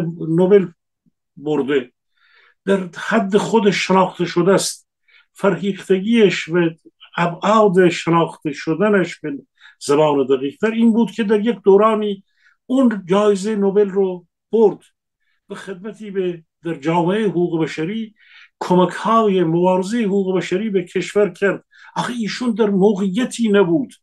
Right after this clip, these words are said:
و نیست و خودشم به هر حال اون ادعا رو نداشت که بیاد جز رهبران سیاسی کشور قرار بگیره. اونهایی که میان باش میرن اینو، این شخص رو، حالا دیگه اون جریان و محصا تمام شد.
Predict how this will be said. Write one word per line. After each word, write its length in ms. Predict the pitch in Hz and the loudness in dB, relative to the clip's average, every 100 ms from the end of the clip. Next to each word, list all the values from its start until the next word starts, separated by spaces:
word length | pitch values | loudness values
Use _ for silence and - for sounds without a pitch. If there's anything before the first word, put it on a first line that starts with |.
| _ _ - | _ _ -6
و 80 | 170 | -2
نیست 460 | 180 196 151 - 185 | 2 2 0 -6 -10
و 60 | |
خودشم 720 | - 226 240 202 240 220 196 _ _ _ - | -8 -6 -4 -4 -4 -4 -6 _ _ _ -4
به 80 | 180 | 0
هر 80 | |
حال 120 | 185 214 | 2 0
اون 200 | 226 214 | 0 -2
ادعا 340 | 185 196 240 | 0 0 0
رو 220 | 240 226 | 0 0
نداشت 480 | 202 165 120 - - _ _ _ _ | 0 -2 -6 -12 -18 _ _ _ _
که 140 | - 180 | -8 -6
بیاد 320 | 196 208 160 | 0 0 0
جز 220 | 190 202 | -2 0
رهبران 1040 | 202 170 165 - 185 220 247 208 185 175 _ _ - | -2 -2 -8 -4 0 2 2 0 -2 -6 _ _ -18
سیاسی 680 | - - 185 180 - 240 | -12 -4 -4 -4 -6 -8
کشور 420 | 190 180 175 185 156 | -6 -8 -4 -2 -2
قرار 280 | 147 135 | -2 -4
بگیره. 400 | 117 113 107 98 _ _ _ - | -4 -8 -8 -10 _ _ _ -4
اونهایی 640 | - 208 185 156 233 254 220 | 4 6 4 2 2 2 0
که 180 | - 214 | 0 0
میان 420 | 208 208 190 165 | 2 2 2 2
باش 320 | 180 180 - | 2 0 -2
میرن 280 | 180 175 180 | -2 -2 -2
اینو، 340 | 175 175 165 _ _ _ - | -2 -4 -8 _ _ _ -2
این 160 | 185 | 0
شخص 420 | 170 - 185 - 175 | 0 0 -2 -2 -2
رو، 60 | |
حالا 220 | 156 214 | 0 0
دیگه 180 | 208 220 | -2 0
اون 120 | 233 | 0
جریان 340 | 196 190 196 185 | 2 2 2 2
و 80 | 180 | -2
محصا 520 | 165 - 214 220 208 _ _ - | -6 -6 -8 -8 -12 _ _ -2
تمام 320 | 180 233 233 | 2 2 0
شد. 300 | - 143 | -2 -6